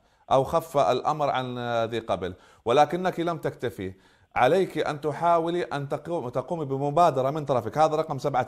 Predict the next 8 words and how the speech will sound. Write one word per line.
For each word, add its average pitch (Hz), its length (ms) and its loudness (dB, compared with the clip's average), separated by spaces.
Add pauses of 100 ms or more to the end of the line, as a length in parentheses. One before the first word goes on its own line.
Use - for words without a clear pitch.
(120)
آلاف، 107 300 -2
أن 113 120 -8
تقومي 143 380 -2
بمبادرة 139 520 2
من 160 160 -2
طرفك 156 480 0 (320)
لزيادة 143 680 2
الإصلاح. 110 520 -4